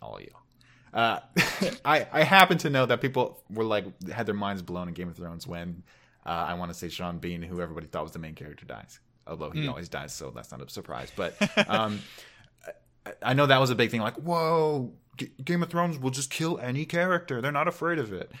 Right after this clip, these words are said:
Speaker 1: And I had, I only knew that. I never watched the show. But when Ward as Hydra came along, I was like, "That is stinking bold."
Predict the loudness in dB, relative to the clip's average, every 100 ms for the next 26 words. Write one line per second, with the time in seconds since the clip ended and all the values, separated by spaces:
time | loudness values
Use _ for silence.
0 | -14 -2 0 0 0 0 2 0 0 0
1 | 2 2 2 4 4 4 0 0 0 0
2 | -4 2 4 4 2 0 0 -2 -4 2
3 | 6 6 4 -2 4 4 6 2 0 -6
4 | -4 -6 -6 -4 -4 -2 -6 -6 0 0
5 | 2 -2 -4 -4 -2 -2 0 -2 0 -2
6 | -2 -10